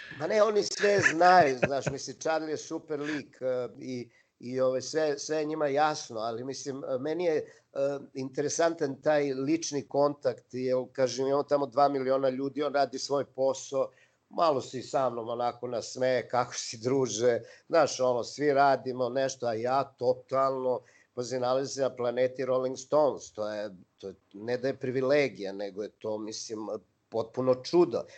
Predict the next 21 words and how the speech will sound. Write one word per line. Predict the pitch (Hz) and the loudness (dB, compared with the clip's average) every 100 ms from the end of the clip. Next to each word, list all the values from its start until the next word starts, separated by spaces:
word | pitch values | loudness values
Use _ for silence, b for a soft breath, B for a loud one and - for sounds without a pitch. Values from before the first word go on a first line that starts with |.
| b | b
To | - | -4
je | 120 | 0
bilo | 135 135 | 2 4
moj | 139 127 - | 4 2 4
prvi | 151 156 139 - | 4 6 2 -2
put | 156 180 120 | 4 6 6
da | 127 | 0
sam | - 117 | -2 0
ja | 113 | 0
bio | 98 104 101 92 | 0 -4 -4 -2
na... | 98 92 b b - | -4 -4 b b 2
Naravno, | 147 151 143 120 113 | 6 8 8 8 4
kasnije | 123 120 - 135 | 2 2 0 -4
sam | - 123 | -2 -2
imao | 131 | -2
te | 127 131 | 0 -2
privilegije | 127 113 117 123 127 123 110 | -2 -8 -2 0 0 -2 -2
koje | 147 147 | 2 2
opet | 151 160 160 | 4 2 0
su | - - 131 | -4 -8 -8
ukinuli. | 131 - 127 120 92 | -8 -6 -4 -4 -8